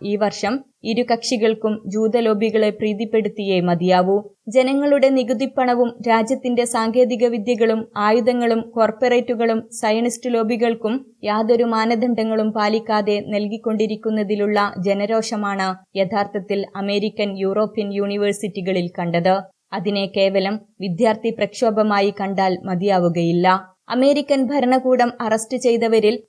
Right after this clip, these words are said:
രണ്ടായിരത്തി തൊള്ളായിരം വിദ്യാർത്ഥികളും അൻപത് അധ്യാപകരും മറ്റനവധി അക്കാദമീഷ്യന്മാരുമുണ്ട്. വിദ്യാർത്ഥികളെ പിന്തുണച്ചുകൊണ്ട്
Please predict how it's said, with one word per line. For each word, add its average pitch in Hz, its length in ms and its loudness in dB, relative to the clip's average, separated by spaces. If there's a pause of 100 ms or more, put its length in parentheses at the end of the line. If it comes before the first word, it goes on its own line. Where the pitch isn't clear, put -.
രണ്ടായിരത്തി 247 580 4
തൊള്ളായിരം 226 640 2
വിദ്യാർത്ഥികളും 214 880 0
അൻപത് 214 560 -2
അധ്യാപകരും 208 760 0 (140)
മറ്റനവധി 233 800 0
അക്കാദമീഷ്യന്മാരുമുണ്ട്. 208 1400 0 (280)
വിദ്യാർത്ഥികളെ 214 640 2
പിന്തുണച്ചുകൊണ്ട് 214 1000 0